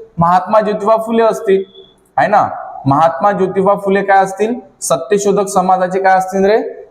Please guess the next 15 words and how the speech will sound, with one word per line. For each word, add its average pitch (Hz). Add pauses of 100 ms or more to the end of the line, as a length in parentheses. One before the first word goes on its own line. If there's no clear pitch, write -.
अध्य-, 143
काय 170
असतील, 180
सॉरी, 156
अध्यक्ष 156
न 196
म्हणता 190
स्था-, 180
संस्थापक 214
होते. 147
कोण 175
होते, 190
संस्थापक. 185
आणि 180
त्यानंतर 202